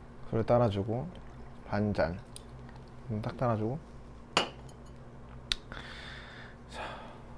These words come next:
청양고추. 청양고추를 주장에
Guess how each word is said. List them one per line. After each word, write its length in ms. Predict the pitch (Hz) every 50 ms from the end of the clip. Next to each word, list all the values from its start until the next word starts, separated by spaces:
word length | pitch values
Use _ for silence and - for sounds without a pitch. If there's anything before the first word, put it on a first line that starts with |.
| - - - - - - - - -
청양고추. 640 | - 143 147 151 143 131 117 104 95 - - - - - - - - - - -
청양고추를 680 | 151 151 151 135 113 107 - - 117 127 123 107 95 101 101 - - - - -
주장에 960 | - - 123 117 107 107 98 98 101 107 123 135 143 151 160 165 165 160